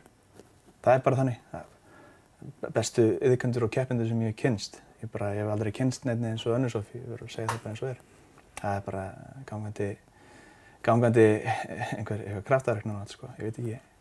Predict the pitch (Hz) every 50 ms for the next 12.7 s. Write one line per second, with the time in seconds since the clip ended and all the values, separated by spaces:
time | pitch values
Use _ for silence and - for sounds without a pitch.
0 | _ - - 117 113 110 110 104 - 117 117 120 110 110 117 127 131 110 - 107
1 | 98 - - - - - - - - - - - - _ - - 107 110 110 -
2 | - _ _ _ - - - - - - - _ _ _ _ _ _ _ _ _
3 | - - - - - 135 135 151 165 165 160 139 - - _ _ - - 147 143
4 | - - 123 120 123 120 127 - _ - - 127 147 160 165 - - 135 127 -
5 | - 139 - - 123 - - 123 120 117 113 - - - 127 120 - - - -
6 | 123 117 - - 131 123 120 - 127 117 113 - 139 135 120 - - - 117 113
7 | - _ - - 117 107 - _ _ _ _ _ _ _ - 123 - - 160 170
8 | - 147 143 143 - - 120 147 156 156 - - - - - - _ _ _ _
9 | _ - 117 113 131 147 156 151 147 - 160 156 - - - 131 139 151 147 143
10 | 127 113 - 117 107 - - 147 156 143 127 - 127 120 131 143 143 - - 117
11 | 120 131 143 107 104 - - _ _ - - - - - - - 113 131 139 143
12 | 131 123 - - 151 143 - 127 123 - 123 123 120 135